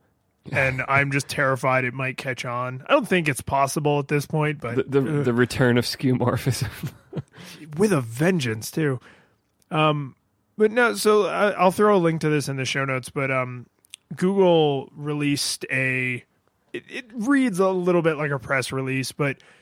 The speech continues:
Speaker 1: basically, there was this, uh, if I remember the details, I'm just gonna make 'em up, so who cares? But there was, like, a, a kid who needed <laughs> surgery, and these doctors were like, "No, we can't, we don't have any good way to, like, model the surgery."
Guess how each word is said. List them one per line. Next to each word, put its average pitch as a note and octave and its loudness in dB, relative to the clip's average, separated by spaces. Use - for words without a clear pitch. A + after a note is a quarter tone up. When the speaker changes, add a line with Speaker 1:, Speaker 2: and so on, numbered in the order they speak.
Speaker 1:
basically, F3 4
there D3+ 0
was C#3+ -2
this, D3 -4
uh, C3 -2
if C#3+ -8
I D3 0
remember D3+ 0
the C3 -2
details, C3 -2
I'm B2+ -4
just B2+ -4
gonna A#2+ -6
make A2 -8
'em A2 -10
up, A2 -8
so A2 -10
who G#2 -12
cares? A2 -8
But D3+ -8
there E3+ 6
was, F3 4
like, F3 2
a, D#3+ 2
a D#3 -2
kid F3 4
who D3+ 0
needed D3+ 0
<laughs> - -
surgery, D3 4
and C#3 0
these C3+ 0
doctors C3+ 0
were C3 -2
like, B2 -2
"No, E3 6
we D3 2
can't, C#3+ -2
we D#3 2
don't D#3+ 4
have D#3+ 0
any D3 2
good C#3+ 0
way C#3+ 0
to, C#3 -2
like, C3 -4
model C3 0
the B2+ -6
surgery." C#3 -2